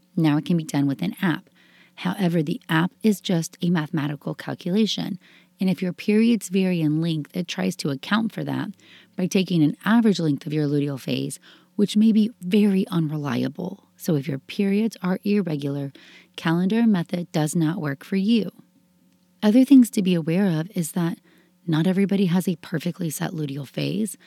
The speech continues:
So sometimes you can have some symptoms of ovulation. Most notably can be something called Mittelschmerz, which is a lovely word, middle of the cycle. It is a cramping pain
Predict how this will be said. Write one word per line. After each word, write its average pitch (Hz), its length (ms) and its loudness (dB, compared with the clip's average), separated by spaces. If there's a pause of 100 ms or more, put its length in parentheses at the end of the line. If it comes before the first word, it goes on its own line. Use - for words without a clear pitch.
(260)
So - 180 0
sometimes 226 680 4
you 190 80 -2
can 170 140 -2
have 165 120 -2
some - 160 -6
symptoms 180 680 -2
of 180 160 -8
ovulation. 190 800 -2 (540)
Most 185 560 4
notably 180 440 2
can - 140 -6
be 156 80 -2
something 156 360 -4
called 147 280 -6 (180)
Mittelschmerz, 180 840 2
which 165 180 -10
is 156 180 -10
a 156 60 -6
lovely 165 460 -4
word, 151 340 -6 (400)
middle 170 320 2
of 147 100 -6
the 151 100 -6
cycle. 160 480 -8
It 165 100 -6
is 151 180 -8
a 156 80 -8
cramping 185 580 2
pain 160 440 -2